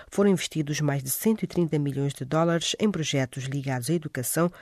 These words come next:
saúde, energia e agricultura. Projetos que tornaram a Ilha Formosa, como é conhecida, num dos principais parceiros de cooperação do país. A partir de São Tomé, Irlena Barros conta-nos mais.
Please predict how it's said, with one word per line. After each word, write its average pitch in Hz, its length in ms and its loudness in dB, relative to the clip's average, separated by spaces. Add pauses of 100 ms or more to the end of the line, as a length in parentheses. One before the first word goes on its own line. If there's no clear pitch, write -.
(160)
saúde, 160 720 2
energia 143 720 0
e 139 180 -2
agricultura. 131 800 -2 (460)
Projetos 131 480 -2
que 147 120 -2
tornaram 135 480 -2
a 131 60 -2
Ilha 131 240 -4
Formosa, 180 680 0
como 123 160 0
é 123 80 -2
conhecida, 160 560 -2 (380)
num 208 100 8
dos 202 160 4
principais 196 680 2
parceiros 160 520 0
de 139 100 0
cooperação 135 580 0
do 131 140 -4
país. 131 560 -2 (460)
A 131 80 -4
partir 135 320 -2
de - 80 -2
São 185 200 4
Tomé, 160 360 2 (280)
Irlena 139 400 2
Barros 156 540 2
conta-nos 127 380 -2
mais. - 480 -4